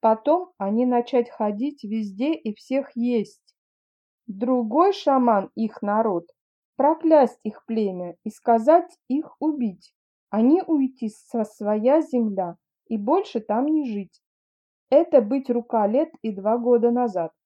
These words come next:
Потом они гулять и прийти сюда.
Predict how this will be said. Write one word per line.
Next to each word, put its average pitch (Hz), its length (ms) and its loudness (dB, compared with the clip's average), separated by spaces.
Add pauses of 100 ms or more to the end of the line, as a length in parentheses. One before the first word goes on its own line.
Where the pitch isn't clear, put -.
(360)
Потом 254 460 0
они 240 280 2
гулять 208 640 -2
и 226 80 -6
прийти 214 520 -6
сюда. 214 580 -4